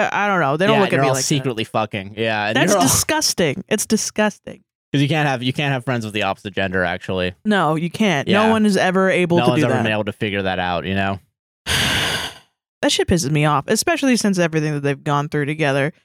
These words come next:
Speaker 2: Yeah, like, I, like, fuck, man.
Speaker 1: We only ever hear stories of friend groups that are toxic. It's so nice to
Speaker 2: To hear
Speaker 1: hear
Speaker 2: something where it's like, oh, they helped out, like, they did, you know,
Speaker 1: I,
Speaker 2: fucking
Speaker 1: I don't care that I'm not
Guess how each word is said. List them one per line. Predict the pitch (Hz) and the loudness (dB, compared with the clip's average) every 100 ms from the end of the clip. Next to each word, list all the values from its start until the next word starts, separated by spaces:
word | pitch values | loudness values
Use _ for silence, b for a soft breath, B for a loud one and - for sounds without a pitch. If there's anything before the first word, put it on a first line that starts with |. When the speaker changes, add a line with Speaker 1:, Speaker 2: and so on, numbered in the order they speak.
| _ _ | _ _
Speaker 2:
Yeah, | 311 339 220 143 | 0 2 2 2
like, | 170 175 170 | 2 2 2
I, | 151 208 | 0 2
like, | 190 - | 0 0
fuck, | - 175 127 | 0 0 0
man. | 123 120 123 131 _ | 0 2 0 -2 _
Speaker 1:
We | 302 | 0
only | 349 302 330 277 | 4 4 4 2
ever | 185 180 190 | 0 0 0
hear | 180 180 | 0 0
stories | 180 - 170 180 180 | 0 0 2 2 2
of | 175 | -2
friend | - 170 170 | -2 -2 0
groups | 180 175 | 0 0
that | 165 151 | 0 0
are | |
toxic. | 156 165 147 - 214 214 - _ _ _ | 0 -2 -2 0 0 0 -4 _ _ _
It's | 196 196 - | -4 -2 0
so | - 190 202 | 0 2 2
nice | 180 185 202 | 2 2 0
to | 208 | 2
Speaker 2:
To | 180 | 4
hear | 185 | 6
Speaker 1:
hear | 180 | 6
Speaker 2:
something | 185 170 | 6 6
where | 151 143 | 4 4
it's | 139 | 2
like, | 160 147 | 0 2
oh, | 190 170 | 2 2
they | 139 147 | 2 0
helped | 160 151 | -2 0
out, | 160 160 151 139 | 2 2 2 0
like, | 131 | 0
they | 131 127 | 0 0
did, | 139 135 139 | 0 -2 -2
you | 151 | 2
know, | 143 120 110 117 | 2 2 0 0
Speaker 1:
I, | 127 | 0
Speaker 2:
fucking | 226 131 127 123 - | 2 2 0 -2 -4
Speaker 1:
I | 240 | -2
don't | 330 | 0
care | 311 | 0
that | 226 | 2
I'm | 196 185 | 4 4
not | 190 190 | 2 -2